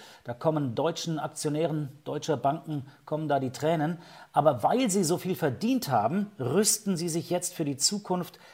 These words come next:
denn sie fürchten mögliche Kreditausfälle in Milliardenhöhe. Die Arbeitslosigkeit in den U S A wird steigen. Es wird viel mehr Firmenpleiten geben.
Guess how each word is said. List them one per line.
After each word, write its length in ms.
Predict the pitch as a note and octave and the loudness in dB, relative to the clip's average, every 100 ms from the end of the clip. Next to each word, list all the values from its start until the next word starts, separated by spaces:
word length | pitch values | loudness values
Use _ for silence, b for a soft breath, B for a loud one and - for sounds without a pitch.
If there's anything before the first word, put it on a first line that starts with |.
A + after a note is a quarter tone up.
| b | b
denn 180 | D#3+ D#3 | -2 0
sie 140 | C#3 C3+ | -2 -2
fürchten 560 | - F3+ - D3+ C#3+ | -2 -2 -2 -2 0
mögliche 500 | E3+ G#3+ F#3+ D#3+ E3 | 0 0 -4 -4 -4
Kreditausfälle 1080 | - D#3+ C3+ F#3 G3+ - E3 E3+ - E3 D#3+ | -2 -2 -2 -4 -6 -4 -2 -2 0 0 0
in 200 | D#3 D#3 | -2 -2
Milliardenhöhe. 680 | D3+ C3 D3+ D#3+ D#3 C#3+ D3+ | -2 2 2 0 -4 -2 -2
Die 160 | C#3+ D#3 | -2 -2
Arbeitslosigkeit 800 | D#3+ E3+ - D#3 D3+ - D3 - | -2 -2 -4 -6 -6 -2 -2 -2
in 140 | F3+ | -2
den 100 | F3 | -2
U 140 | D3+ D#3+ | -2 -2
S 180 | - | -2
A 160 | C#3+ D3 | -6 -4
wird 160 | C#3+ - | -4 -2
steigen. 300 | C#3+ C3+ C3+ | -4 -2 -4
Es 100 | B2+ | -2
wird 180 | C#3+ B B | -2 B B
viel 400 | - - A3 G#3 | -18 -4 0 0
mehr 160 | D#3 D3 | 0 -2
Firmenpleiten 920 | - G3 G3 E3+ C3+ D3+ D#3 E3 D3+ | 0 0 0 -2 -4 2 2 2 -4
geben. 360 | B2+ E3 E3 | -2 0 0